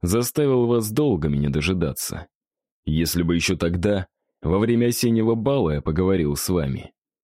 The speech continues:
«Ничего бы не изменилось», ровным тоном ответил я. «Что? Почему?» встрепенулся Арсений.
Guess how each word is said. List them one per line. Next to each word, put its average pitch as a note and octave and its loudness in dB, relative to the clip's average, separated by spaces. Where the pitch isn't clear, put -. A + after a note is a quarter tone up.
«Ничего A#2+ 0
бы G#2 0
не G#2+ 2
изменилось», G2+ -2
ровным B2 0
тоном E2+ 0
ответил D2+ -4
я. D2 -6
«Что? D#2+ -4
Почему?» G2+ 0
встрепенулся D#2 -2
Арсений. C#2+ -6